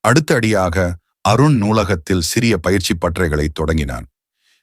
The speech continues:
விதை நடுவது முதல் கணினி அடிப்படை அறிவுகள் வரை பயிற்சி வழங்கப்பட்டது. முதலில் இதை சிலர் மட்டுமே ஆவலுடன் ஏற்றுக்கொண்டனர். ஆனால் அவர்கள் பெற்ற முன்னேற்றம் மற்றவர்களையும் ஈர்த்தது.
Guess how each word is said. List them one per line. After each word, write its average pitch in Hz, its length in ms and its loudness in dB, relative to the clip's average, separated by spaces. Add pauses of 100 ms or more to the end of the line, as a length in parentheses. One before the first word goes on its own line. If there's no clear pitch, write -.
(120)
விதை 127 340 4
நடுவது 107 460 2
முதல் 90 320 0
கணினி 107 440 0
அடிப்படை 90 480 -2
அறிவுகள் 90 480 0
வரை 78 200 -2 (200)
பயிற்சி 87 360 0
வழங்கப்பட்டது. 71 600 -6 (520)
முதலில் 98 440 2 (320)
இதை 95 220 2
சிலர் 85 380 0
மட்டுமே 98 360 -2 (200)
ஆவலுடன் 82 560 -2
ஏற்றுக்கொண்டனர். 76 680 -6 (440)
ஆனால் 78 400 2 (340)
அவர்கள் 85 460 0
பெற்ற 92 260 -2
முன்னேற்றம் 80 640 0 (100)
மற்றவர்களையும் 82 720 -2
ஈர்த்தது. 73 440 -4